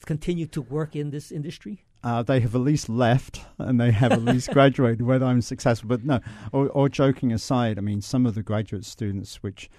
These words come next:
Speaker 2: uh, the Institute has had, you know, w-, currently we have, uh, eleven of our faculty who are science team members on planetary missions. But more importantly, some of our graduate students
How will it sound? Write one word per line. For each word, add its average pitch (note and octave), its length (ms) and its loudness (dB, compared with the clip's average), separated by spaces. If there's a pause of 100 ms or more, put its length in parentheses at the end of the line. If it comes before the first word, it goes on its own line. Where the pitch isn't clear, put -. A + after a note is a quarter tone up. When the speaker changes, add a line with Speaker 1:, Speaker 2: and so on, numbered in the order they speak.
(300)
Speaker 2:
uh, G#2 400 -2 (100)
the G#2 160 -4
Institute G#2+ 500 -6
has G2 160 -10
had, A2 380 -6
you G#2+ 140 -8
know, G2 60 -8 (800)
w-, A#2 180 -8 (180)
currently C3+ 560 0
we A2+ 160 -2
have, A#2+ 580 -4 (340)
uh, A2 200 -8
eleven A#2+ 380 0
of G2+ 100 -4
our G#2 180 -2
faculty A2 720 -4
who G#2 220 -8
are G#2 60 -8
science A2 380 -8
team G#2+ 240 -6
members F#2+ 480 -8
on G#2 180 -10
planetary G2+ 480 -8
missions. F#2 540 -6 (760)
But A2 140 -4
more G#2+ 220 0
importantly, G#2 680 -2 (320)
some B2 240 -4
of G#2 80 -2
our G2 140 -2
graduate A#2+ 480 -4
students - 800 -6